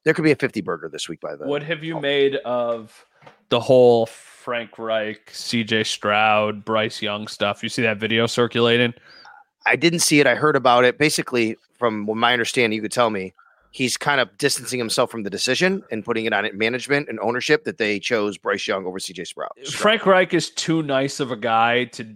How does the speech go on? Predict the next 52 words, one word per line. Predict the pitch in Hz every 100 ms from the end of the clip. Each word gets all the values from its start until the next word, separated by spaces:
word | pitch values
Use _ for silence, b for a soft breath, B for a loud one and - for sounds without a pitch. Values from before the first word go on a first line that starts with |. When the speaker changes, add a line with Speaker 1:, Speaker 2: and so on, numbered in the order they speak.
| _ -
Speaker 2:
do | 123 131 139
that, | 135 147 151 - 127
but | 131 113
he's | - 123 -
kinda, | - 139 127
you | 117
can | - 117
read | 120 127
between | 120 - 120
the | 113
lines | 113 113 107 113
of | 104
him | 117
Speaker 1:
Yeah. |
Speaker 2:
saying, | 107 - 110 110
like, | 107 104 104 - B B B -
"Oh, | 151 185
yeah, | 165 180 196 165 190
I | 143 165
love | 147 180 151
that | 127
our | 117 113
owner | 117 113
cares | 113 - 117 113
about | 120 110 104
this | 120 104 -
because | - 113 139 120 113
that | 147 131
means | 123 113
he's | 131 110
involved. | 107 113 135 135 113 117 -
And | 110
when | 117
he's | 120 123
involved, | 113 107 143 143 131 107 - B B
you | 123
know, | 135
they're | 123 127
in | 143
it | 127
for | 131
the | 117
right | 110 110
reasons," | 90 139 120 104 90 -
which | 120 110
was | 120 107
Speaker 1:
Yeah. | 107 107 107 92
Speaker 2:
basically, | 123 117 120
to | - 123
me, | 127 127
like, | 117 110 110 101 _ b b b b
"Yeah, | 143 175 165